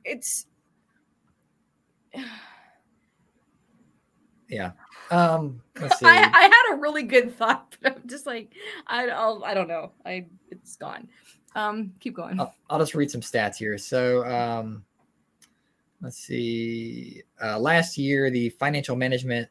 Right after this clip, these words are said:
Speaker 2: site Mint Intuit found that the cost of raising a child to the age of seventeen had ballooned to two hundred ninety-two thousand dollars U S D,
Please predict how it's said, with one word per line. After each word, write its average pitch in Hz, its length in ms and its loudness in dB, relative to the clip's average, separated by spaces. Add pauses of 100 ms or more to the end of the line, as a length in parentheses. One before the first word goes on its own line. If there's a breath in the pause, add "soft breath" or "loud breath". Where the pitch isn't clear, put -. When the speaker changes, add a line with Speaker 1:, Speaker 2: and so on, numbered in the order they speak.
Speaker 2:
site 117 580 -2
Mint 135 440 -6 (400)
Intuit 131 460 -2
found 123 460 -2
that 117 140 -2
the 107 100 -10
cost 139 440 -2
of 120 100 -6
raising 123 300 2
a 98 40 -8
child 131 460 0 (380 loud breath)
to 160 120 -2
the 147 160 2
age 160 240 2
of 135 100 -2
seventeen 151 640 -2
had 127 180 -4
ballooned 123 320 -2
to 104 80 -12
two 160 220 -2
hundred 143 280 2
ninety-two 117 440 -4
thousand 104 420 -2
dollars 113 520 0
U 101 140 -2
S 95 140 -2
D, 139 320 2